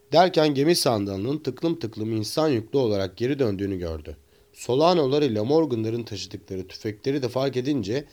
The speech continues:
ilkin hemen dümen kırıp uzaklaşmayı düşündü.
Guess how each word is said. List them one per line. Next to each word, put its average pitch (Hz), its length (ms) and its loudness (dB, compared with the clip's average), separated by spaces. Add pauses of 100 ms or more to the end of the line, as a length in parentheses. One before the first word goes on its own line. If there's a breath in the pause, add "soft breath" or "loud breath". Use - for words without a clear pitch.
(320 soft breath)
ilkin 165 320 2
hemen 147 360 0
dümen 156 280 2
kırıp 123 280 -4 (300 soft breath)
uzaklaşmayı 120 680 -2
düşündü. 85 460 -10